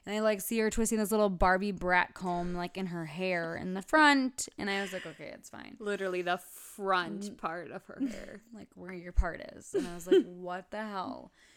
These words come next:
Speaker 1: So then I, like, look at, I'm, like, w-, I, like, watched her, but then I was, like, doing stuff. So I was like, "Whatever." And then I noticed she kept twirling and twirling. I'm like, "Oh my God." I'm like, "What are you doing?" She's like, "What?"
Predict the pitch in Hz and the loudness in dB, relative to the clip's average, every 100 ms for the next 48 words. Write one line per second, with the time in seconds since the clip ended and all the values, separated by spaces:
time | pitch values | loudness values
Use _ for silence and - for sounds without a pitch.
0 | _ _ - 208 214 220 220 208 202 190 | _ _ -12 -6 -4 -2 -2 -4 -6 -8
1 | 196 196 196 185 175 214 208 202 - - | -6 -8 -8 -8 -2 -2 -2 -10 -10 -2
2 | 233 269 262 214 214 247 302 - - 196 | 2 2 2 0 6 8 8 4 -2 0
3 | 175 196 196 208 214 202 196 190 170 226 | 0 0 -2 0 0 0 -2 -4 -2 -2
4 | 233 226 - 185 180 208 180 185 196 165 | -2 -2 0 0 0 -4 -8 -4 -4 -4
5 | 170 180 185 185 190 214 247 240 233 - | -4 -6 -6 -6 -6 -4 -4 -4 -6 -8
6 | - 226 226 202 208 196 180 175 - 185 | -6 -4 -2 -4 -4 -6 -8 -10 -12 -8
7 | 170 180 196 185 208 262 320 339 339 226 | -6 -6 -8 -8 -4 -2 0 2 2 0
8 | 262 285 269 214 165 - _ _ _ _ | 0 2 2 0 -8 -14 _ _ _ _
9 | _ _ _ _ _ _ - 240 247 277 | _ _ _ _ _ _ -20 -16 -10 -6
10 | 311 240 202 | -6 -6 -10